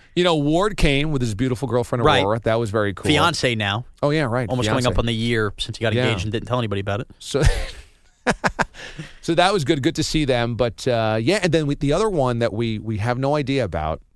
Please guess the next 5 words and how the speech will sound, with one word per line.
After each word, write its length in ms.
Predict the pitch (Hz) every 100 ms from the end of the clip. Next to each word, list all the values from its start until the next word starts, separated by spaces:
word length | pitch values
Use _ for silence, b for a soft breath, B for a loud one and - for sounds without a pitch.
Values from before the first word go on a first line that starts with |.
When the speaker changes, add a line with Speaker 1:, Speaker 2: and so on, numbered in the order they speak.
| _ _ _ _ _ _ - -
Speaker 1:
um, 420 | 110 98 90 87 85
is 260 | - 107 95
Adam 260 | 101 127 131
Gracia. 640 | 120 147 151 110 90 92 - - - - - -
Uh, 340 | 95 95 85